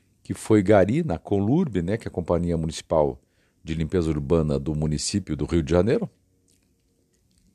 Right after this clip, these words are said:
E depois, depois de muito estudo, obviamente, ele dizia que não tinha tempo,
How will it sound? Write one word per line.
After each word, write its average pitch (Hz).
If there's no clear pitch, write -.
E 170
depois, 117
depois 71
de 69
muito 90
estudo, 135
obviamente, 80
ele 73
dizia 78
que -
não 78
tinha 82
tempo, 147